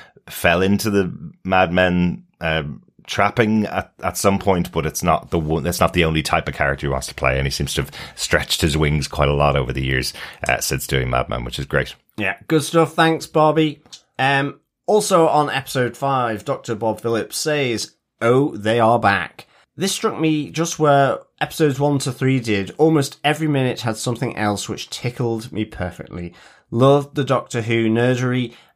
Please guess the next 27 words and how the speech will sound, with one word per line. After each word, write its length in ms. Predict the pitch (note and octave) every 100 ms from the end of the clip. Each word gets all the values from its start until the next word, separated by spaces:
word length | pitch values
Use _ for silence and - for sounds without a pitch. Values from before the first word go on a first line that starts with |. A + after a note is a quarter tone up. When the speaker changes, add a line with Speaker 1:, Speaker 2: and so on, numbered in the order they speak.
| -
Speaker 2:
annual 600 | G#2+ G#2+ A2 A2 G#2+ -
fairs, 680 | - - A#2 A2+ A2+ - -
nod 320 | A#2+ B2 C3+
in 120 | C3 B2+
the 100 | B2
looks 380 | B2+ - - -
of 300 | A2+ A2 A2
the 60 |
lift, 380 | G#2+ B2+ C3+ -
Speaker 1:
Mm. 120 | D3
Speaker 2:
and 320 | B2+ B2+ C3 C3+
the 40 |
way 240 | B2 B2 A#2+
the 140 | A2+
doors 340 | A2 A2 G#2 A2
opened, 520 | G#2+ G#2 G#2+ G2+ G2
I'm 160 | G2
pretty 300 | F#2 G2 F#2
sure. 380 | F2 G2 F2+ E2+
Speaker 1:
Oh, 140 | D2+ C#2+
yes, 260 | C#2 C#2
Speaker 2:
The 100 | -
Speaker 1:
yeah. 60 | C#2
Speaker 2:
fluency 600 | C3+ D3 D3+ - C#3+ A#2+
in 160 | A#2 -
everything 720 | C3 B2+ B2+ A#2+ A2+ F2+ G#2
but 260 | B2 A#2